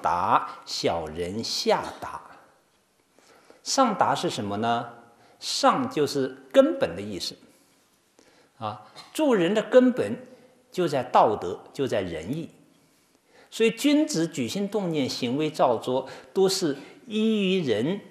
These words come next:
居于德、至于道。哎，这就是上达，超越了世间那种名利的追求。那小人正好相反，他是下达。下就是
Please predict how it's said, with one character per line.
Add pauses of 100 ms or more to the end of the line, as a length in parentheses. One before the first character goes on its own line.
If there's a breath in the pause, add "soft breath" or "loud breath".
居
于
德、 (360)
至
于
道。 (440)
哎，
这
就
是
上
达，
超
越
了 (300 loud breath)
世
间
那
种
名
利
的
追
求。 (1600 loud breath)
那
小
人
正
好
相
反， (280 loud breath)
他
是 (360 loud breath)
下
达。 (540)
下
就
是